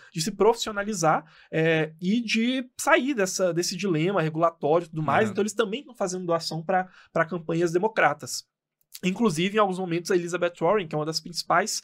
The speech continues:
Speaker 1: é, representantes desse lobby contrário à cripto, ela foi meio colocada de lado por outros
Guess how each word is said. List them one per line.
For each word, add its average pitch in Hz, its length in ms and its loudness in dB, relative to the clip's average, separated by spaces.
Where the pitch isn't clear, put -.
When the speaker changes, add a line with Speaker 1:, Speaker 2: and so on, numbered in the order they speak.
Speaker 1:
é, 147 800 2
representantes 165 800 0
desse 156 300 0
lobby 147 240 2
contrário 175 500 0
à 180 40 0
cripto, 180 400 -4
ela 196 100 6
foi 190 180 -4
meio 180 160 -2
colocada 185 320 0
de 175 120 -2
lado 160 260 2
por 185 180 0
outros 190 640 0